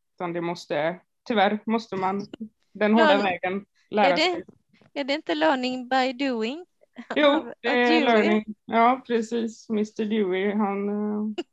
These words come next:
Speaker 1: han visste vad han pratade om.
Speaker 2: Och så tänker jag på dina erfarenheter. Annika, vad tar du med dig?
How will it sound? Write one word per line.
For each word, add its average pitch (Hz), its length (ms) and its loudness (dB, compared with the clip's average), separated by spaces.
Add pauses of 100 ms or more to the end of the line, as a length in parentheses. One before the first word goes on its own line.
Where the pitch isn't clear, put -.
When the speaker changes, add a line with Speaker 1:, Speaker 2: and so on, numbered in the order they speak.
(100)
Speaker 1:
han 208 140 0
visste 220 300 0
vad 202 120 4
han 208 140 6
pratade 208 340 -2
om. 196 100 -14 (880)
Speaker 2:
Och 240 100 -8
så 247 160 -2
tänker 254 340 0
jag 254 120 0
på - 80 -4
dina 240 320 2
erfarenheter. 226 1080 0
Annika, 226 540 -2
vad 247 220 -4
tar 285 140 -4
du 208 260 -4
med 226 340 -2
dig? 277 280 -4